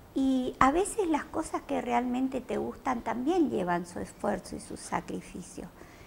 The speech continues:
porque en mi caso, eh, fui mamá de tres, de tres hijos, tengo tres hijos que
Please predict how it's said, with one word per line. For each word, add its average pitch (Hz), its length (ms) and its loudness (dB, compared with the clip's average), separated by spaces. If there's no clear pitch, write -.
porque 214 1080 4
en 247 180 6
mi 254 120 0
caso, 392 500 8
eh, 208 320 0
fui - 200 2
mamá 214 440 12
de 240 120 8
tres, 214 500 4
de 202 100 2
tres 196 380 -2
hijos, 302 360 0
tengo 220 320 4
tres 226 340 -2
hijos 254 360 8
que 196 600 4